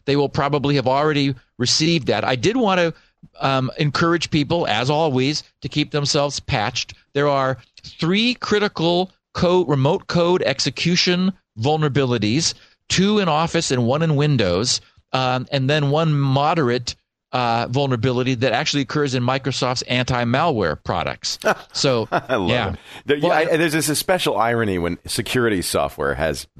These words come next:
Speaker 2: malware in it or
Speaker 1: And actually, we're
Speaker 2: exploits.
Speaker 1: yes, we're seeing that more and more. It's
Speaker 2: Yeah.
Speaker 1: a problem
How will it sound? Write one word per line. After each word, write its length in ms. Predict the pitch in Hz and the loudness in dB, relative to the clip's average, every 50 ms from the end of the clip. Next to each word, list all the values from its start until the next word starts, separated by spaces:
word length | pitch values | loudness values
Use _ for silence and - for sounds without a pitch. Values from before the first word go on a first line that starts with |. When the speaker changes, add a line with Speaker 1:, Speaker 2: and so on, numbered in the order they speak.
| - - 82 | -18 -10 -6
Speaker 2:
malware 520 | 87 85 82 76 76 69 55 50 50 50 | -4 -2 -2 -2 -2 -4 -4 -6 -8 -10
in 80 | 50 50 - | -12 -16 -20
it 60 | - _ _ - | -20 _ _ -4
or 120 | - 95 | 0 0
Speaker 1:
And 100 | 151 160 | 2 2
actually, 300 | 180 214 190 202 196 180 | 2 0 0 0 0 0
we're 60 | 185 | 0
Speaker 2:
exploits. 320 | - 64 62 - - - - _ _ _ - | 0 -2 -4 -8 -10 -16 -20 _ _ _ 0
Speaker 1:
yes, 300 | 165 196 170 131 - 143 | 0 2 2 0 0 2
we're 140 | 156 160 | 2 2
seeing 340 | 151 - - 240 277 302 247 | 2 2 0 0 0 0 0
that 180 | 214 202 190 170 | -2 -2 0 0
more 240 | 175 190 202 208 196 | 2 2 4 4 4
and 100 | 180 165 | 4 4
more. 360 | 160 185 202 175 117 101 - | 4 4 4 2 2 0 0
It's 200 | - 139 151 147 | 0 0 0 0
Speaker 2:
Yeah. 60 | 139 | -2
Speaker 1:
a 20 | |
problem 600 | - - - 170 196 233 247 190 139 113 104 110 | -2 -2 -2 0 0 0 0 0 0 0 -2 -4